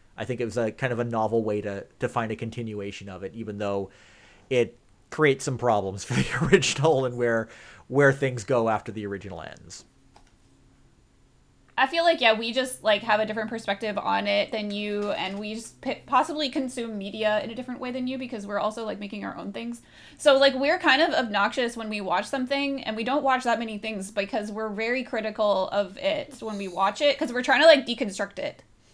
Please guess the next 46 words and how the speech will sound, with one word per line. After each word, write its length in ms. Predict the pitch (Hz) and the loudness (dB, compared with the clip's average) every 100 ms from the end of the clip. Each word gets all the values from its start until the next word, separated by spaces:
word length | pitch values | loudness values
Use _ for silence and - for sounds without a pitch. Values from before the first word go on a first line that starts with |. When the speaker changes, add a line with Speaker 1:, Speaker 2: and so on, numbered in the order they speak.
| - _ _ | -20 _ _
Speaker 2:
So 180 | - 254 | 0 2
Speaker 1:
Yeah. 40 | |
Speaker 2:
that's 220 | 240 247 269 | 4 2 4
why 300 | 285 254 240 | 4 4 4
a 100 | 196 | 4
lot 220 | 208 208 | 4 4
of 120 | 214 | 2
our 300 | 202 202 196 | 2 2 0
takes 340 | - 196 190 | 0 0 -2
are, 240 | - 202 190 | -4 -2 0
like, 320 | 190 196 - | -2 -6 -10
kind 220 | - 202 | -6 -4
of 100 | 196 | -4
from 160 | 220 208 | -6 -6
this, 180 | 196 220 | -6 -4
like, 220 | 196 - _ _ _ - | -4 -6 _ _ _ -2
creator's 480 | 269 240 233 220 | 2 4 2 0
point 260 | 226 240 214 | -2 -2 -2
of 120 | 190 | -6
view 420 | 196 220 202 190 185 | -6 -4 -2 -4 -4
of 360 | - 185 185 190 _ - | -2 0 -2 -6 _ -10
this 240 | 214 202 | -4 -4
show. 540 | - - 196 151 143 202 233 | -4 0 2 2 -2 -6 0
Speaker 1:
No, 80 | |
I 100 | 202 | 2
think 140 | 139 214 | 2 0
that's 160 | 196 | 2
a 40 | 170 | 0
gr-, 120 | 147 - - | -2 0 8
I 80 | |
think 100 | 175 | 10
it's 80 | 240 | 10
a 20 | 214 | 8
Speaker 2:
Uh, 40 | |
Speaker 1:
great 140 | 160 165 | 8 6
Speaker 2:
like, 80 | - | 6
Speaker 1:
perspective 520 | 151 - 165 180 139 | 0 2 2 2 2
to, 180 | 160 147 | 4 4
Speaker 2:
yeah. 200 | 147 143 | 4 2
Speaker 1:
to 140 | 147 | -2
bring 240 | 123 160 147 | 0 -2 -2
to 60 | |
this. 220 | 92 - - - | -8 -12 -18 -16
So, 260 | - 90 85 _ _ _ - - - | -10 -8 -10 _ _ _ -20 -20 -14
yeah. 120 | 156 | -8
Speaker 2:
Yeah. 520 | 196 262 190 180 156 | 0 2 4 4 2